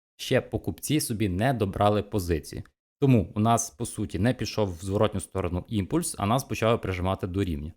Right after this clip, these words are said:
І знов зробили хибний пробій, і імпульса вниз ми не побачили. Тобто, якщо б ми побачили імпульс вниз, а він би мав би бути, по ідеї, то тоді ми б пішли б ще нижче. Але так як імпульса не було вниз, це означало те, що дійсно в моменті переважають нас сильніші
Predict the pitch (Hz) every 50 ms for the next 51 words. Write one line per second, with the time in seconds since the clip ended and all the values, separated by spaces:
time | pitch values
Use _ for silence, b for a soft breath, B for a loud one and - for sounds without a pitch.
0 | _ _ _ _ _ _ _ - 113 104 135 131 107 90 101 104 98 110 107 95
1 | 87 - 95 87 87 85 - - - 85 80 120 135 160 - - - 107 104 104
2 | 107 127 127 - 135 - - 110 98 95 98 110 - - 113 104 104 101 - 98
3 | 85 82 78 - - - - - - 101 - - 90 - - 139 135 135 113 -
4 | 110 107 110 101 - - - - 117 104 - - 90 - - - - 92 90 92
5 | 104 - - - 110 120 98 95 90 98 95 87 82 85 80 76 87 87 - -
6 | 127 127 - _ _ _ _ _ - 135 131 120 110 123 117 120 123 135 - -
7 | _ _ _ _ _ - 110 - - 104 107 151 175 147 123 113 107 123 - -
8 | 92 - - 123 117 104 104 - - - - 104 101 90 80 76 76 - - -
9 | 95 - - - 98 107 104 101 95 - 101 - - 107 87 92 90 - - 92
10 | 92 90 87 90 87 85 82 78 92 110 165 - - - - 95 90 92 82 -
11 | - 90 80 - - 117 143 - - - 98 98 120 - - 101 90 85 90 104
12 | 127 135 - - - 110 101 95 85 92 104 107 - - 98 98 - - 95 85
13 | 90 98 104 - - 135